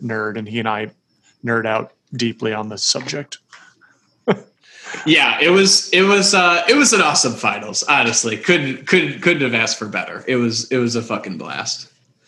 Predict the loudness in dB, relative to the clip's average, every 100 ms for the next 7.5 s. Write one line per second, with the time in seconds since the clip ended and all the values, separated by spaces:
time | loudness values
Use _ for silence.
0 | _ _ 0 4 4 4 4 2 2 2
1 | 0 -4 -4 0 2 4 2 0 0 2
2 | 2 2 0 0 0 0 -2 -6 0 0
3 | 2 0 2 0 0 0 -2 -2 -8 -4
4 | -2 -2 -6 -16 -20 _ -20 _ _ _
5 | 0 0 -4 -2 0 0 -2 -4 -8 -10
6 | -14 -18 _ _ _ _ 0 2 2 -2
7 | -6 -6 -6 -10 -14